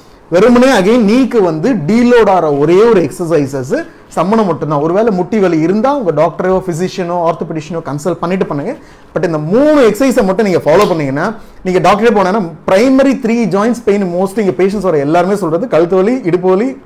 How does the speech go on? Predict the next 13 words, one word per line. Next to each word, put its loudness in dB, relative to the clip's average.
knee -4
pain. -10
இதை 2
நீங்க 2
ஓவர் 4
கம் 0
பண்றதுக்கான 0
இந்த -2
simple -2
tip, -6
அ, -4
டிக்-, -8
அ, 0